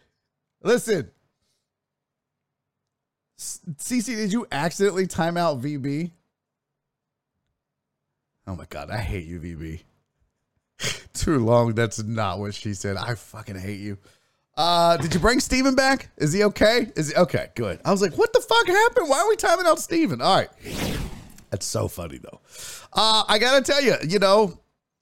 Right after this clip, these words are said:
you look at the, these, this trade, the trades for the Astros, at least, and, uh, I love every move they've done so far. I'm not mad at any of this. They're not really giving up anything either. I kinda wish that Forrest Whitley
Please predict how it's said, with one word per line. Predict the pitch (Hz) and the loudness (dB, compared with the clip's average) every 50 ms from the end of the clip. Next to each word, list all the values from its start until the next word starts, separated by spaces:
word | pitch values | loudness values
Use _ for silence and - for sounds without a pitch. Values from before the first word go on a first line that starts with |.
| _ _ _ _ _ _ _ _ _ _ _ _ - - - 120 | _ _ _ _ _ _ _ _ _ _ _ _ -20 -20 -18 -10
you | 131 165 185 | -4 -2 0
look | 185 220 233 226 | 0 0 0 0
at | 254 - | -2 -2
the, | 190 220 202 196 185 175 165 160 | 0 2 4 4 4 2 0 0
these, | 175 190 180 151 - | 0 -2 -2 -2 -4
this | - 139 165 156 - - | -2 0 0 0 -2 -2
trade, | - - 196 226 220 196 165 147 139 120 | -4 -2 0 2 2 2 2 0 -2 -4
the | - 147 139 139 | -4 -4 -4 -4
trades | - - - 170 180 190 185 - | -2 -2 -2 0 2 0 0 -2
for | - 175 | -2 -2
the | 147 147 | 0 2
Astros, | 143 147 165 202 - - 147 127 120 110 110 | 2 2 2 0 0 0 2 2 2 2 0
at | 110 | -2
least, | 104 107 107 107 107 104 - | -2 -2 -2 -2 -4 -4 -2
and, | - 117 120 123 123 120 123 | 0 2 2 2 2 2 2
uh, | 123 120 117 117 - | 2 2 2 2 2
I | - 131 | 2 2
love | 139 147 170 185 196 190 160 | 2 2 4 4 4 4 4
every | 156 165 170 170 180 | 2 2 2 2 2
move | 160 160 170 180 170 151 | 2 2 2 2 2 2
they've | 156 156 147 131 | 0 0 0 0
done | 120 127 131 160 185 | 0 0 2 2 0
so | 170 - 110 92 | 0 -2 -4 -4
far. | 87 - - 67 - - | -4 -6 -10 -12 -10 -8
I'm | 107 123 | -4 -2
not | 160 185 175 | -2 -2 0
mad | 147 143 156 175 170 | 0 2 2 2 2
at | 151 131 | 2 2
any | 123 147 175 156 | 0 0 0 -2
of | 104 80 | -4 -6
this. | - - - - - _ _ _ _ | -10 -16 -20 -20 -20 _ _ _ _
They're | 247 294 | -6 -2
not | 359 381 370 | -2 -2 -2
really | 370 359 359 330 180 | -2 -4 -4 -4 -2
giving | 113 170 226 294 330 302 | 0 0 2 4 4 4
up | 269 240 - 190 | 4 4 2 0
anything | 170 170 - 185 160 156 | -2 -2 -2 -2 -2 0
either. | 180 220 254 214 156 - _ _ _ _ _ _ _ _ _ _ _ _ _ _ _ _ _ _ _ _ | 0 0 0 0 0 -4 _ _ _ _ _ _ _ _ _ _ _ _ _ _ _ _ _ _ _ _
I | - 277 - | -6 -6 -4
kinda | - - 302 269 339 349 302 254 | -4 -2 -2 -2 0 0 0 0
wish | 190 214 220 214 202 - - - _ _ _ _ _ - | 2 2 2 2 0 -2 -4 -8 _ _ _ _ _ -4
that | 190 190 | -4 -4
Forrest | - - 226 233 240 233 208 - - | -2 -2 0 0 2 2 0 0 0
Whitley | 170 214 226 180 190 175 165 143 | 0 0 0 0 -2 -4 -4 -4